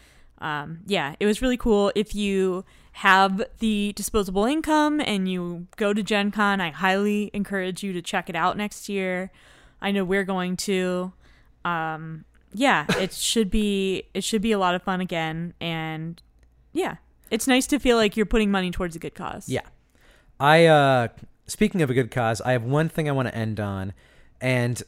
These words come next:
Speaker 2: i-, it's, it's one of my regrets that we weren't able to talk to this person more. Uh, I, I had an experience that blew me away, uh, Thursday or Friday at the convention.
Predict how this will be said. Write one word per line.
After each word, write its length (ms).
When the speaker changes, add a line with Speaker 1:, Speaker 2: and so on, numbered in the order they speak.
Speaker 2:
i-, 180
it's, 360
it's 180
one 140
of 100
my 120
regrets 640
that 180
we 80
weren't 340
able 300
to 640
talk 240
to 60
this 140
person 360
more. 460
Uh, 400
I, 240
I 120
had 200
an 80
experience 720
that 420
blew 320
me 180
away, 880
uh, 300
Thursday 500
or 60
Friday 340
at 100
the 60
convention. 720